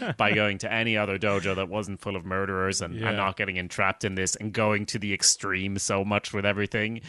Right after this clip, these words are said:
Speaker 1: um, which is, I don't know, it, it, do you, like, obviously this is an i-, i-, indictment of toxic masculinity and, like, taking all these stuff, cranking them up to eleven and just being reasonable in a sense, but do you take any other,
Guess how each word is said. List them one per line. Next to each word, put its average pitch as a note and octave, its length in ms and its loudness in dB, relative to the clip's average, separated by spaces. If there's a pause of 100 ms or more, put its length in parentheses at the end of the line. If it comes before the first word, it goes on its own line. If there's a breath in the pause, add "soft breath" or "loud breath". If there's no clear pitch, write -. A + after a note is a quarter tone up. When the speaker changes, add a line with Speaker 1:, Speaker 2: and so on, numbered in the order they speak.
(240 loud breath)
Speaker 1:
um, F#2+ 500 2 (100)
which A2+ 240 2
is, G#2 260 2 (100)
I C3 100 4
don't D3 120 6
know, C3 140 6
it, B2 160 4
it, C3+ 300 0 (420 loud breath)
do D3 100 2
you, E3+ 760 0
like, C#3+ 300 4
obviously E3 800 8
this A#2+ 200 2
is A#2+ 140 -2
an A#2 120 0
i-, A2+ 40 2 (200)
i-, A#2+ 260 -8
indictment B2+ 640 2
of G#2 300 0 (220 loud breath)
toxic - 400 2
masculinity G#2+ 840 0
and, G2 400 2
like, F#2 320 0
taking G#2+ 380 0
all A2 200 -2
these G#2 200 -2
stuff, - 420 -2 (100)
cranking A2+ 420 -2
them G#2 300 -4
up B2 220 2
to B2 200 2
eleven G#2 440 4
and G2+ 160 -2
just G#2+ 200 0
being G2+ 420 -4 (260 soft breath)
reasonable G#2+ 500 2
in G2 100 -2
a G#2 40 0
sense, A2+ 260 0
but A2 160 -4
do A#2 100 -4
you B2 100 2
take C#3 300 4
any B2 220 4
other, G#2+ 400 4